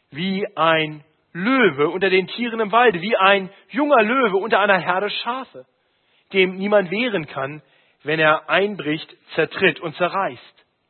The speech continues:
Denn deine Hand wird siegen gegen alle deine Widersacher, dass alle deine Feinde ausgerottet werden.“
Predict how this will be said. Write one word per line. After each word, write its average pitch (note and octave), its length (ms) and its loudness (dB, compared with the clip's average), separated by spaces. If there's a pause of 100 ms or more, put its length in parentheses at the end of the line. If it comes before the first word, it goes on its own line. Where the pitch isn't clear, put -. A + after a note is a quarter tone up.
(920)
Denn G2+ 300 -18
deine E3+ 580 2
Hand B2 380 0
wird C3+ 240 -4
siegen D3+ 500 -6
gegen D3 240 -2 (100)
alle A3 260 4
deine F3+ 260 2
Widersacher, A#2+ 560 -4 (680)
dass C#3 160 -8
alle G3 240 4
deine D3+ 240 2
Feinde C3+ 340 -2
ausgerottet - 560 -16
werden.“ D2 240 -20